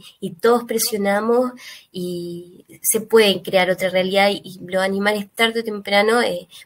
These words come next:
van a ser liberados. Ya la conciencia, eh, es dinámica y, y vamos evolucionando. Así que muchas gracias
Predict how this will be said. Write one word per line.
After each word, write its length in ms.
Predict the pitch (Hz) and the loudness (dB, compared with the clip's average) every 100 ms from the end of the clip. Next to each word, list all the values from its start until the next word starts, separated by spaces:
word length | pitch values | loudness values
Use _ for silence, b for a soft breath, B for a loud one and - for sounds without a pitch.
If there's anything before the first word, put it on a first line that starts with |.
| _ | _
van 120 | 190 | 2
a 60 | 185 | 2
ser 180 | 185 185 | 0 -2
liberados. 480 | 180 175 170 170 165 | -2 0 0 -2 -2
Ya 280 | 175 170 170 | -2 -2 -2
la 180 | 175 | -4
conciencia, 840 | 170 170 165 180 175 - 190 180 175 B B B - | -2 -2 -2 -2 -2 0 2 2 2 B B B -6
eh, 340 | 170 165 165 | -2 0 -2
es 140 | 165 175 | -4 -4
dinámica 680 | 180 170 175 196 202 185 - | -2 0 0 -2 -6 -8 -10
y, 260 | 170 170 170 | -14 -12 -8
y 20 | |
vamos 300 | 170 170 175 | -4 -2 -2
evolucionando. 760 | 175 170 170 165 170 170 170 170 | -2 -4 -6 -6 -8 -6 -6 -6
Así 200 | 165 - | -6 -4
que 180 | 180 175 | -4 -4
muchas 380 | 175 175 190 | -4 -8 -8
gracias 460 | 185 180 - 202 190 | -6 -6 -4 -2 -4